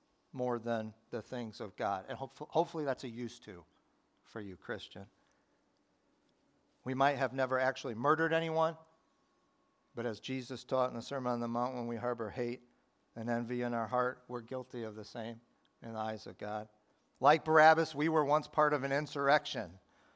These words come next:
one that began in Genesis three, when Adam and Eve started a rebellion.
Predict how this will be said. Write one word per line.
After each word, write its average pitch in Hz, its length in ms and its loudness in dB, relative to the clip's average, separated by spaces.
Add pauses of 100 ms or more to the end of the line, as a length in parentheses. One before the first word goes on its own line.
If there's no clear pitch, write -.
(880)
one 131 180 0
that 143 140 4
began 139 280 0
in 135 80 -2
Genesis 135 440 -4
three, 120 320 -8 (400)
when 123 160 -2
Adam 127 400 4 (280)
and 123 140 -4
Eve 127 240 -4
started 123 320 2
a 113 40 -8
rebellion. 113 580 -2